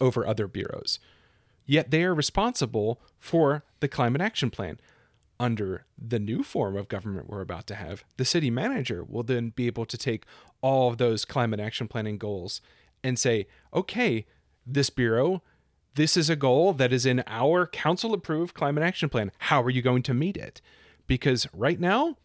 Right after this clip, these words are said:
they don't actually have to do any of that stuff. It's up to them if they're interested in it. So there's an opportunity for us to actually hold ourselves accountable to things that the city council has already given direction for,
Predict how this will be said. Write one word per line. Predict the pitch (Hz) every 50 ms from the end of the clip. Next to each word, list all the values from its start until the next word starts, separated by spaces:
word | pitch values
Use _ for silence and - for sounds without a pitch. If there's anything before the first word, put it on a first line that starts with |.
| _ _ _
they | 147 190
don't | - 294 294 262 - -
actually | 226 247 - - - - 277 285 247
have | - - - - - - - - - _
to | - 254
do | - 240 269 339
any | 349 320 285 202 107
of | 107 104
that | 104 98 - -
stuff. | - - - 82 73 - - - - - - - - - _
It's | - 127 - -
up | 180 - -
to | -
them | 240 233 226
if | 208 - 180 -
they're | - 175 160 -
interested | - 165 190 - - 220 190 - 139 110 104
in | 101 87 85
it. | 69 62 - - _ _ _ _ _ _ _ _ _ _ _ _ _ _ _ _
So | - - 185
there's | 165 170 170 156
an | 165 170
opportunity | 160 170 165 - 165 - - - 285 269 202 135 123 120
for | 117 - - 143 135
us | 143 -
to | - - - -
actually | 143 143 - - 147 139
hold | - - 139 131 131
ourselves | 131 127 - - 156 - - 170 -
accountable | 123 - 123 110 104 98 - - 73 87 - _ _ _ _ _ _ -
to | - 135
things | - 151 143 143 135 - -
that | - 143 135 -
the | - 139
city | - - 160 139 135
council | - 143 139 131 - 135 143
has | 147 - -
already | - 156 156 147 143 135 143 156 165 180 156
given | 139 139 131 107 107 104
direction | - 107 98 87 - - - - - 131
for, | - - 82 80 - _